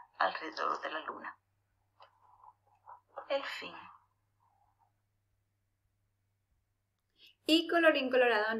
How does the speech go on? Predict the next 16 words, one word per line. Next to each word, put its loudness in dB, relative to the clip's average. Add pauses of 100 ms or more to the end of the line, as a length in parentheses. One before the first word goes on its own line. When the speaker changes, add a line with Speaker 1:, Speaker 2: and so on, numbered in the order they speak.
(120)
Speaker 2:
nuestro -2
cuento -2
ha -2
terminado, 4
chicos. 2
Entonces -2
ya 6
es 0
tiempo 4
de 2
volver 6
a -2
contar 0
nuestro 0
Speaker 1:
Amarillito. 4 (140)
Speaker 2:
cuento. -2